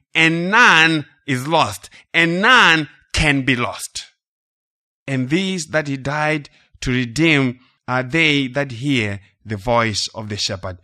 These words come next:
Verse twenty-seven of John ten. "My sheep hear my voice, and I know them, and they follow me." The sheep are different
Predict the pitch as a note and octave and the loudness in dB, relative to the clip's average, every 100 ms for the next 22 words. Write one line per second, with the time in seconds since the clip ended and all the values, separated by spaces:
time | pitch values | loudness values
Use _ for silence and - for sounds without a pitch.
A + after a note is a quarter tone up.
0 | _ A#2+ G#2+ A#2+ A2 G2+ A2 G#2 G2+ G2 | _ -10 -8 -6 -6 -6 -8 -8 -10 -10
1 | G#2 A2+ G#2+ - B2 G2+ F#2+ _ _ _ | -10 -8 -8 -4 -2 -2 -6 _ _ _
2 | _ _ _ _ _ A2+ A2+ A2+ - A#3 | _ _ _ _ _ -12 -8 -6 -4 -4
3 | G#3 D#3+ F3+ C#3+ A#2 G#2 A#2 A#2 A2 - | -6 -4 -2 0 -2 -2 -2 -2 -2 -6
4 | - _ _ _ - B2 A#2 A#2+ C#3+ C#3 | -8 _ _ _ -8 -4 -2 0 2 2
5 | A#2+ A2+ G#2+ G#2 _ _ _ A#2 A2 G#2+ | 0 -2 -2 -6 _ _ _ -6 -4 -6
6 | - A#2+ A2 G#2 G2 F2+ _ _ _ _ | -4 -4 -4 -8 -10 -16 _ _ _ _
7 | _ _ _ _ _ _ _ _ _ _ | _ _ _ _ _ _ _ _ _ _
8 | - A#2 B2 - G#3+ G3+ - C3 A2+ D#3 | -14 -6 2 2 2 -4 -4 -4 -2 -4
9 | - G#2+ G#2 | -4 -8 -8